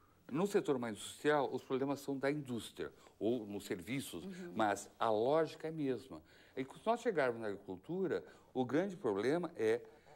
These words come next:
Speaker 1: além de acidentes de trabalho decorrente do, e muito trabalho infantil, nós temos também o uso indiscriminado de agrotóxicos.
Speaker 2: Que coisa.
Speaker 1: Isso tá matando as pessoas.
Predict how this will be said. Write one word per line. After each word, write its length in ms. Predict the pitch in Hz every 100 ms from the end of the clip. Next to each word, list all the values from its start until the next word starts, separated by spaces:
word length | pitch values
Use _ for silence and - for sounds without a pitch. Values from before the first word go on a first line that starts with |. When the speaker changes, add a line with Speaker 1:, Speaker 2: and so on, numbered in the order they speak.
| - -
Speaker 1:
além 320 | - 95 107 95 - -
de 140 | 107
acidentes 580 | 110 - 85 117 160 -
de 100 | 120
trabalho 380 | - 101 85 82
decorrente 640 | - - 87 80 80 80 -
do, 200 | 82 78 -
e 60 | 92
muito 320 | 90 98 95
trabalho 400 | 98 85 82 80
infantil, 580 | 78 85 85 - 101 143 - - -
nós 200 | 123 120
temos 240 | 147 156
também 360 | 147 104 104 151
o 60 | 127
uso 520 | 123 170 196 143 127
indiscriminado 1120 | 165 185 170 - 123 107 98 117 127 101 82 - - - -
de 140 | 104
agrotóxicos. 800 | 101 101 110 - - - - -
Speaker 2:
Que 80 | 202
coisa. 300 | - 190 - - _ - -
Speaker 1:
Isso 380 | - 139 - 156 151 -
tá 240 | 90 101 - -
matando 500 | 104 - - 90 80 -
as 80 |
pessoas. 560 | - 156 - 180 101 -